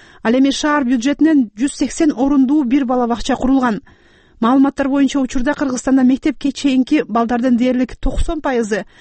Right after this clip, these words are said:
бала бакчага барбайт. Орусияда хлор төгүлүп, жыйырма төрт киши ооруканага түштү. Перми аймагындагы химиялык ишканада болгон кырсыктан улам аз дегенде жыйырма төрт жумушчу ооруканага жаткырылды. Березинский шаарындагы соода хлорат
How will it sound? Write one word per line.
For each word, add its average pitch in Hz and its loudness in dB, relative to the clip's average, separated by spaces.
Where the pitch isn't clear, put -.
бала 226 0
бакчага 220 -4
барбайт. 226 0
Орусияда 320 2
хлор 349 0
төгүлүп, 254 0
жыйырма 277 2
төрт 311 -4
киши - -2
ооруканага 269 0
түштү. - -4
Перми 349 2
аймагындагы 311 0
химиялык 302 0
ишканада 277 -2
болгон 269 0
кырсыктан 285 -2
улам 226 0
аз 240 0
дегенде 254 2
жыйырма 262 2
төрт - -4
жумушчу 262 2
ооруканага 247 0
жаткырылды. 240 0
Березинский 311 0
шаарындагы 277 0
соода 277 0
хлорат 277 -2